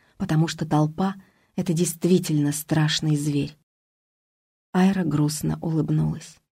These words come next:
Ну что ж, пока странные голоса ничего плохого не насоветовали, наверное, стоит прислушаться и на этот раз. Бороться, он сказал, заставить себя уважать, если не победой,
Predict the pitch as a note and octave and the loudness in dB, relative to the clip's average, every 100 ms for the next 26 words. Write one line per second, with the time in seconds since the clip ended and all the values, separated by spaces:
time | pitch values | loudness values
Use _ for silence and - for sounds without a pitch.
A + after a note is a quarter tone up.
0 | _ _ _ _ _ - G#3+ - - D#3 | _ _ _ _ _ -2 0 -2 -6 -6
1 | - - _ _ _ G#3 G#3+ A#3 - G#3 | -6 -8 _ _ _ -4 2 0 2 2
2 | G3+ F#3 F3 E3 E3 D#3+ G3 F3 E3+ E3 | 4 4 2 0 -2 -2 0 0 -2 -2
3 | E3 E3+ D#3+ F3 F3+ F3+ F3 F3+ F3+ F#3+ | -2 -2 -6 -4 -2 -2 -4 -4 -4 -2
4 | G#3 A3 E3 D#3+ D#3 _ _ _ _ _ | -2 -4 -8 -10 -14 _ _ _ _ _
5 | A#3 A3+ G#3 E3+ D#3+ F#3+ E3+ - F3 - | 2 4 4 2 0 -2 -2 -2 -4 -2
6 | G#3 - F#3 - F3 F3 G#3 G#3+ D#3 D3+ | -4 -4 -6 -2 -2 0 -2 -2 -6 -8
7 | - - _ _ _ _ _ D3+ C#3+ E3+ | -10 -18 _ _ _ _ _ -2 0 0
8 | A#3 - D#3 D3+ - D#3 D3+ D3+ - _ | -4 -4 -4 -4 -6 -6 -4 -8 -12 _
9 | _ _ _ _ D#3+ D#3+ D#3+ F3 E3+ - | _ _ _ _ -2 -2 -2 -2 -2 -4
10 | D#3+ D#3+ F3 E3 E3 E3 G3+ A3 - _ | -2 0 0 0 -2 -2 -2 -4 -8 _
11 | _ _ _ _ _ - D#3+ D#3 E3 D#3+ | _ _ _ _ _ -2 -2 0 2 2
12 | D#3 D3 D#3 E3 E3+ | 2 2 2 0 -6